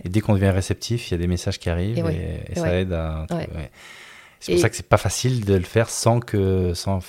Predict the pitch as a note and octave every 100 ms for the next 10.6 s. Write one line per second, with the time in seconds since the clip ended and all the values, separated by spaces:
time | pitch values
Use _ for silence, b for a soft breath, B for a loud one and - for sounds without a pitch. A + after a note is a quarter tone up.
0 | G2 F2 G2 F#2 - G#2+ A#2 B2 G#2+ -
1 | G2 F2+ F#2 F2+ F2 F2 G2+ A#2 A2 F#2+
2 | F#2 D#2+ F2+ E2+ E2+ - - E3+ D3+ -
3 | - E2 - E3+ E3 D#3 E3+ D3+ - D#3+
4 | D3 - _ _ _ - D3+ D3 - B
5 | B B B B B G#2+ A2 C3+ C3 C3
6 | B2 A#2+ A#2 A2+ G#2+ G#2+ G#2 G#2 A#2 C3
7 | B2 A2 A2 G2+ - _ _ _ - -
8 | - G#2 C3 - - A#2 G#2+ G#2 G2+ F#2+
9 | - G2+ G2+ G2+ G2+ G2+ G2 F2+ F2+ G2+
10 | F#2 F2+ - - G#2 C3+